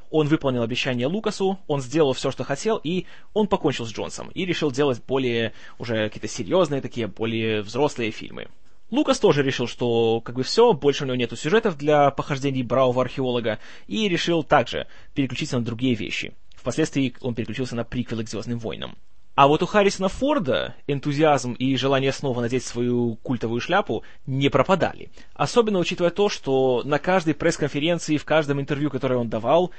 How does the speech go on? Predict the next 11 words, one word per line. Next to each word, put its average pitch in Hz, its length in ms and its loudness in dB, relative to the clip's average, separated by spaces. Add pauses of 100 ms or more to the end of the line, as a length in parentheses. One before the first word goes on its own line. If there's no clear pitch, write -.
(100)
всегда 143 460 2
у - 20 4
него 135 160 2
спрашивали: 120 480 -2 (260)
«А - 120 -8
когда 127 200 4
вы 269 60 4
сделаете 254 320 0
нового 220 320 4
Индиану 131 300 2
Джонса?» 117 440 -6